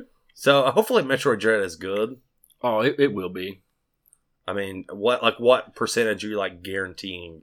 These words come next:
Speaker 1: that it's gonna be good?
Speaker 2: Um,
Speaker 1: 'Cause what if
Speaker 2: is
Speaker 1: it's
Speaker 2: there a
Speaker 1: dog
Speaker 2: per-,
Speaker 1: shit?
Speaker 2: It's not gonna be.
Speaker 1: But what if it is?
Speaker 2: Then I still love it.
Speaker 1: <laughs>
Speaker 2: Dude, I, I, I,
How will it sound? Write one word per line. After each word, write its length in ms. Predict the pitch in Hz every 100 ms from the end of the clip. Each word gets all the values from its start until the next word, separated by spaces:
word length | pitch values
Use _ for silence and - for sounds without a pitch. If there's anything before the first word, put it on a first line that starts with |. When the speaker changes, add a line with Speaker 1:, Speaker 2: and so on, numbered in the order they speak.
| _
Speaker 1:
that 140 | 90 85
it's 100 | -
gonna 160 | 87
be 140 | 82 78
good? 240 | 78 62 - _ _ _
Speaker 2:
Um, 280 | 110 101 95 -
Speaker 1:
'Cause 100 | 117
what 100 | 175
if 120 | 160
Speaker 2:
is 60 | 196
Speaker 1:
it's 100 | 156
Speaker 2:
there 100 | 185
a 40 |
Speaker 1:
dog 200 | 135 143
Speaker 2:
per-, 40 | -
Speaker 1:
shit? 300 | 98 80 - _ _ _ _ -
Speaker 2:
It's 140 | 170
not 140 | 117 98
gonna 160 | 98
be. 360 | 92 104 123 120 _ _
Speaker 1:
But 100 | 104
what 160 | 127 139
if 140 | 131
it 80 | 117
is? 360 | 127 80 65 - _ _ _ _ _ _
Speaker 2:
Then 140 | 110
I 80 | 113
still 220 | 127 139
love 240 | 107 127 104
it. 140 | 113 -
Speaker 1:
<laughs> 1080 | - - - - - 151 - 156 - 180
Speaker 2:
Dude, 140 | 175 156
I, 100 | -
I, 160 | 165 170
I, 80 | -